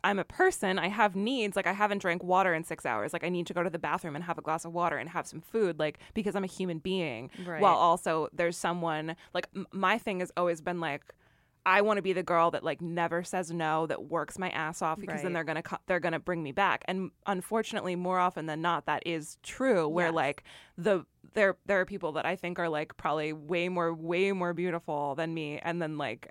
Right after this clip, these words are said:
Speaker 1: I, they keep bringing me back 'cause I'm a workhorse and it
Speaker 2: Right.
Speaker 1: sucks. But, like,
Speaker 2: Yeah.
Speaker 1: that's kind of, I guess I've known that, like, I feel like that's where I'm at in the totem pole. And I don't know. I had a weird thing with my, I, I, I wonder, I feel like people think things about the industry are interesting, interesting, so I won't,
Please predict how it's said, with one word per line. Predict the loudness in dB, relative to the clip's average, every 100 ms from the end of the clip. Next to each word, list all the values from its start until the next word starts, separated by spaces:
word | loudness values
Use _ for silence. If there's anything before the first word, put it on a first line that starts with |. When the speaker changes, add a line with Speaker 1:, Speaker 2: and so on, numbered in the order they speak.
| -4
Speaker 1:
I, | -2 -2 -2
they | -2
keep | -2 -6 -4
bringing | -2 0
me |
back | 0 0
'cause | -2
I'm | -4
a | -4
workhorse | -2 -2 -2 -6 -6 -8 -6
and | -2
it |
Speaker 2:
Right. | 4
Speaker 1:
sucks. | 4 2 -6 -12 -8 -2
But, | 0
like, | 2 0 -2
Speaker 2:
Yeah. | -10 -4
Speaker 1:
that's | -2 -2
kind | -4 -6
of, | -6 -10 _ -20 -18 -6
I | -2
guess | 0 0
I've | -2 0
known | 0 0 -2
that, | -4
like, | -4 -4
I | -8
feel | -4
like | -4 -4
that's | -4
where | -4 -4
I'm | -4
at | -2 -2
in | -2
the | -2
totem | -2 -2
pole. | 0 0 0 -2 _ _ _ _ _ _ -4
And | -2 -2 -4
I | -4
don't | -4
know. | -6 -4
I | -2
had | -2
a |
weird | -2 -2
thing | -4
with | -4 -4
my, | -4 -2
I, | -2 -2 -8
I, | -10 -8 -6
I | -4
wonder, | -2 -2 -2 -2
I |
feel | 2 4
like | 4
people | 2 2
think | 0 -4 -2
things | -4 0
about | 2 2
the |
industry | -2 -2 -2 -4
are |
interesting, | -6 -8 -8 -8
interesting, | -8 -8 -8 -8 -4
so | -4
I | -2
won't, | -4 -6